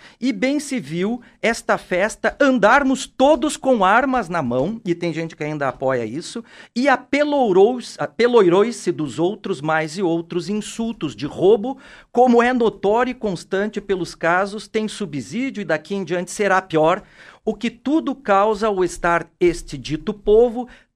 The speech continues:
tão desamparado de governo e da disciplina da justiça." Esse é o chamado dos curitibanos há trezentos e vinte e nove anos e cinco dias. Não se aguentava mais a situação da cidade.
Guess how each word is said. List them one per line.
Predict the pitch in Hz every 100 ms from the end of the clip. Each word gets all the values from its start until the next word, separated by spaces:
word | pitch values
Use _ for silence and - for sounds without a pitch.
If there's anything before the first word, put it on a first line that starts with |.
| _ _
tão | 294 320 311
desamparado | 262 202 220 220 185 170 156 156 165
de | 175
governo | 190 247 151 160 180 190 190 _ -
e | 214
da | 175 185 -
disciplina | 139 170 285 - 226 - 180 196 208 208 202 _ _
da | 170 175
justiça." | 180 - - 95 - - _ _ _ _ -
Esse | 277 339 - 185
é | 190
o | 214
chamado | - 156 135 175 196 127
dos | 120
curitibanos | - 120 117 113 110 190 202 101 -
há | 175 190 -
trezentos | 214 220 151 147 214 240 233 196
e |
vinte | 165 170 190 -
e | 143
nove | 131 151 165 127 107
anos | 139 175 185 - _
e | 202
cinco | 202 - 214 254 226 120
dias. | 90 87 - - _ _ _ - _ 139
Não | 208
se | -
aguentava | 233 214 214 202 190 226 226 185
mais | 165 170 170
a | 170
situação | - 165 147 - 147
da | 143
cidade. | 151 185 156 135 92